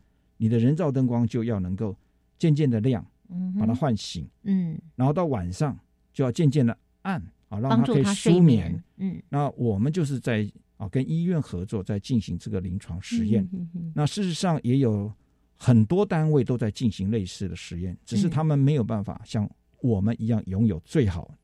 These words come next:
Speaker 1: 最美的这个聪明好光。
Speaker 2: 嗯。
Speaker 1: 也就是说，当我们到入夜，啊，太阳下山的时候，那火红夕阳是非常的美，对不对？
Speaker 2: 对。
Speaker 1: 但是现在你在外面找得到的类似的这种节律灯光，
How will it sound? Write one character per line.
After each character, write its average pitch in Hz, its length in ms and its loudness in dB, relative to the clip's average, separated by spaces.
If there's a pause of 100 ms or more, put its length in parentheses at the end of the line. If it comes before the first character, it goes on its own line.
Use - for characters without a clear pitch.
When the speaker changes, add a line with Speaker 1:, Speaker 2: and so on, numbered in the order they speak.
(180)
Speaker 1:
最 156 200 6
美 90 300 4
的 90 300 -6
这 - 100 -12
个 92 100 -6
聪 110 200 0
明 101 160 2
好 85 140 -10
光。 92 260 -8 (240)
Speaker 2:
嗯。 196 120 -4
Speaker 1:
也 113 80 0
就 151 100 2
是 156 40 0
说， 165 120 2
当 185 280 0
我 110 180 -6
们 113 160 -4
到 123 140 -2
入 135 200 0
夜， 131 200 -4 (260)
啊， 110 180 -2
太 - 200 -6
阳 139 200 0
下 135 240 -4
山 120 200 -2
的 117 40 -2
时 110 120 -6
候， 107 80 -2
那 123 100 0
火 92 220 -8
红 85 240 -10
夕 - 320 -8
阳 85 160 -6
是 107 100 -10
非 107 160 -6
常 98 180 -6
的 92 80 -4
美， 101 380 0
对 110 100 -4
不 107 40 -4
对？ 127 240 -2
Speaker 2:
对。 196 240 -6 (240)
Speaker 1:
但 175 140 0
是 185 100 -2
现 180 180 0
在 165 120 0
你 123 80 2
在 123 120 -2
外 143 140 -2
面 139 160 0
找 87 200 -6
得 104 100 -6
到 123 180 -4
的 101 120 -6 (140)
类 165 260 0
似 120 340 -6
的 92 120 -4
这 107 120 -6
种 95 160 -4
节 98 240 -6
律 123 160 -2
灯 98 240 -4
光， 98 260 -4